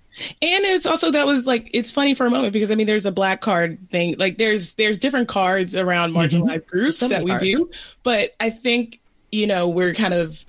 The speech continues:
Speaker 1: uh, better, um, accepting of just, like, language does evolve. So, like, it was cool then. It was cool
Speaker 2: Yeah.
Speaker 1: for the times. <laughs>
Speaker 2: Yeah,
Speaker 1: And then,
Speaker 2: yeah,
Speaker 1: like,
Speaker 2: yeah.
Speaker 1: now it's not, because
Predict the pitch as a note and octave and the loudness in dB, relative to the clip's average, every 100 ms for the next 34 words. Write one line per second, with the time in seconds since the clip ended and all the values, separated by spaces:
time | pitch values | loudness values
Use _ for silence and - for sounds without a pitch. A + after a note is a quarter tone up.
0 | - E3+ D#3+ D3+ E3+ E3+ E3+ D#3 - _ | -8 -4 -2 -2 -2 0 -2 -4 -12 _
1 | D#3+ D#3 D3+ D3 D3 C#3+ - F#3 - G3+ | -4 -2 -2 -2 -2 -4 -4 -6 -2 -2
2 | F3+ F#3+ E3+ F3+ F3 E3+ F3 A3 A#3+ A#3+ | -2 -2 0 -2 -2 -4 -2 0 2 0
3 | - E3 F3 D#3+ D3 F3+ B3+ C#4 - G3+ | -2 -2 -2 -2 0 2 0 0 0 0
4 | F#3+ F3+ B3 B3+ - D4+ C#4 A#3+ E3+ D3+ | 2 0 0 0 0 0 2 2 0 -4
5 | E3 G3 G3 C4 B3 A#3+ B3 G#3+ G3+ B3 | -2 -2 0 0 2 2 0 -2 0 0
6 | B3+ D#4 C4 A#3+ C#3 - G3+ D3+ C#3+ C#3 | 0 0 0 0 2 0 0 2 2 2
7 | F#3 F#3+ F#3 - G#3+ G3 E3 D3+ F#3 G#3 | 0 0 -2 -2 0 0 -2 -2 4 2